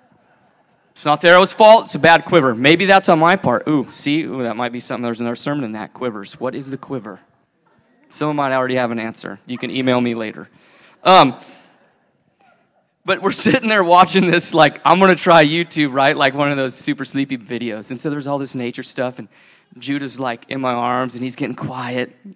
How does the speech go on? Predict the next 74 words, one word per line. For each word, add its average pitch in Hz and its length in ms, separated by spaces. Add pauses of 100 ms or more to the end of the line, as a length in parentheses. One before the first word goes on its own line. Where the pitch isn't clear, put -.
I 139 40
mean, 147 120
this 165 160
was 123 120
just, - 240 (260)
I'm 127 180
literally, 139 260
like, 110 180
a 113 40
few 117 180
weeks 110 260
ago. 98 240 (560)
And 131 120
he's 135 120
sitting - 240
there, 131 140
and 120 80
he's, 135 180
like, 135 160
kinda 123 280
getting 123 280
the, 113 80
you 131 120
know, 120 60
the 110 60
heavy 117 280
eyes. 117 240
I'm 101 80
like, 101 180
"Oh, 98 60
thank 104 280
you, 104 60
God, 101 240
this - 160
is 107 140
working. 110 460 (300)
This - 180
must 135 180
have 135 100
been 127 120
a 120 60
prophetic 120 460
word 120 160
from 117 200
you." 107 140
The 110 140 (260)
YouTube 170 300
video. 151 480 (1160)
All 156 120
of 160 60
a 165 40
sudden, 156 320
this 131 160
big 156 320
picture. - 320
You 220 100
know, 233 200
I 214 100
thought 262 260
it 277 60
was 196 160
like 170 160
a 135 40
supernova. 165 720
I 175 140
don't 208 100
know 180 60
if 151 40
it - 20
was 131 100
a 127 60
galaxy, 123 460
some 165 220
crazy. 139 640